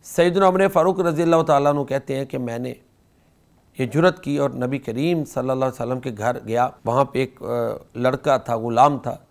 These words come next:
उससे मैंने कहा कि प्यारे नबी करीम सल्लल्लाहु अलैहि वसल्लम की खिदमत में अर्ज़ करो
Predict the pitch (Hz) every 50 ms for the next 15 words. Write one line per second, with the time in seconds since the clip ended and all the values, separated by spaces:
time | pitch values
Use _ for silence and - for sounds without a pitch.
0 | _ _ _ _ _ _ _ _ _ _ _ _ - 160 156 - - 160 139 135
1 | 127 127 127 117 - 131 135 139 - 147 127 - 131 131 131 135 139 131 127 127
2 | 135 120 - 131 123 135 151 175 175 170 151 - - 139 139 143 139 135 139 143
3 | 143 139 - 139 131 139 151 156 147 135 127 139 123 135 151 147 147 147 135 135
4 | 151 185 151 - - 139 139 156